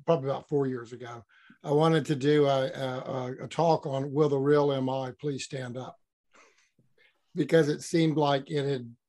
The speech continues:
turned into very different things for different settings. There was, you know, people like me who think about an M I session of forty-five minutes to an hour,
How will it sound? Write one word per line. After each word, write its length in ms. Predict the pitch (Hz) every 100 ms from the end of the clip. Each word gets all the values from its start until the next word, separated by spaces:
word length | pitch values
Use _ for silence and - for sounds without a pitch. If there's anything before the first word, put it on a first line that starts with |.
| _ _ _ _ _ _ _ _ _ _ _ _ _ _ _ _ _ _ _ _ _ _ _
turned 340 | - 196 190 180
into 240 | 170 147
very 360 | 131 156 156 143
different 540 | 120 151 - 143 120
things 520 | 165 151 139 127 - _ _ _ _ _
for 120 | 160
different 440 | 139 156 151 139 -
settings. 580 | 170 160 135 117 110 113
There 200 | 135 131
was, 300 | 131 123 - _ _ _ _
you 120 | - 147
know, 380 | 147 143 135 -
people 280 | - 170 170
like 220 | 156 147
me 280 | 143 156 156
who 140 | 135 139
think 260 | 156 147
about 280 | 143 139 139
an 80 | 147
M 160 | 143
I 140 | 139 139
session 460 | - 143 131 135
of 200 | 127 123 - _ _ -
forty-five 600 | 160 156 143 147 143 127
minutes 340 | 143 139 -
to 180 | - 143
an 100 | 131
hour, 560 | 139 139 139 127 104